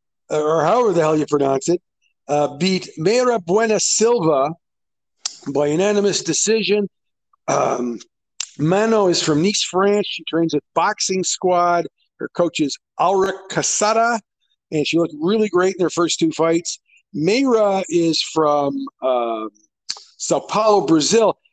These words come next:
Uh, Schwan, I found out, uh, what hap-, I, I remember, I, I remember what happened with, what's happening with her as far as her training. She and her girlfriend, Gloria de Paula, have left, uh, Shoot Box in Sao Paulo.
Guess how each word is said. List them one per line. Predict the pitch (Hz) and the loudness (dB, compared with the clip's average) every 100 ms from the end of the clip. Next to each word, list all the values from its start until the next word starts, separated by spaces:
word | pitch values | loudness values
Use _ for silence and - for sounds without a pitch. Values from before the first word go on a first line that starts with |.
| - | -6
Uh, | 190 - - - | -4 -4 -6 -4
Schwan, | - 277 302 254 208 254 | 0 2 4 2 -2 -6
I | 247 196 | -2 -2
found | - 294 311 | 0 2 4
out, | 247 240 240 _ - | 4 2 0 _ 0
uh, | 175 165 156 | 2 2 2
what | 175 | 2
hap-, | 160 196 190 | 2 0 0
I, | 180 | 0
I | 165 175 | 0 0
remember, | 180 202 262 202 - - | 2 2 2 0 -4 -8
I, | 151 156 | -6 -2
I | 165 | 0
remember | 175 190 233 | 0 0 0
what | 180 147 | 0 0
happened | 139 156 147 123 | 0 0 -2 -6
with, | 120 | -6
what's | 135 127 | -8 -4
happening | 147 147 131 117 | -4 -2 -4 -6
with | 107 | -8
her | 120 | -6
as | 107 | -6
far | - 123 | -2 -2
as | 113 | -2
her | 104 - | -8 -8
training. | 143 135 120 98 _ - - - | -2 0 0 -4 _ -20 -20 -12
She | - - 233 240 | -4 -2 0 2
and | 196 | 2
her | 156 | 0
girlfriend, | - 170 180 - 147 139 | 0 0 0 -2 -2 -2
Gloria | 131 147 165 160 | 0 0 2 0
de | - | -2
Paula, | - 147 147 139 98 98 _ _ _ - | -4 0 0 0 0 -4 _ _ _ -6
have | 135 131 | -4 -2
left, | 139 165 151 - - | 0 0 -2 -8 -10
uh, | 139 127 | -6 -2
Shoot | - 202 202 | -2 -2 -2
Box | - 123 113 - | 0 0 -2 -6
in | 113 | -4
Sao | - 120 - | -2 -2 -4
Paulo. | - 180 170 117 107 | -2 0 2 0 0